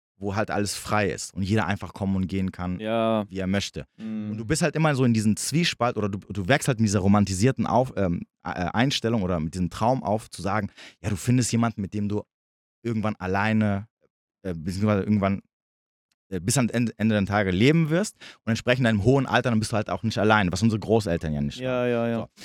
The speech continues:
Speaker 1: Wenn jetzt der Partner irgendwie verschwunden ist oder verstorben ist, dann warst du halt auch alleine.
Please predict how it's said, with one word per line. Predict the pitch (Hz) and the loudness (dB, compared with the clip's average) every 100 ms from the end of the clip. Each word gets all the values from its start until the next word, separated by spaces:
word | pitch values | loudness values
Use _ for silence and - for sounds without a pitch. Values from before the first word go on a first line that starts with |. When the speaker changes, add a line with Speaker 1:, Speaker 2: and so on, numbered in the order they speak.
| - | -18
Speaker 1:
Wenn | 95 151 202 | 2 2 4
jetzt | 180 | 2
der | 147 | 0
Partner | - 139 160 139 123 _ _ _ _ - | 0 -2 -2 -2 -2 _ _ _ _ -4
irgendwie | 123 113 | -2 -2
verschwunden | 107 - 139 180 165 | -2 -2 2 2 0
ist | 101 | -2
oder | 92 | -2
verstorben | - 87 - 147 143 147 | -4 -8 -2 0 2 0
ist, | - | -2
dann | 110 | -2
warst | 123 156 - | -2 -2 -4
du | |
halt | 95 - | -4 -4
auch | 80 | -4
alleine. | 82 117 104 67 | 0 2 2 -2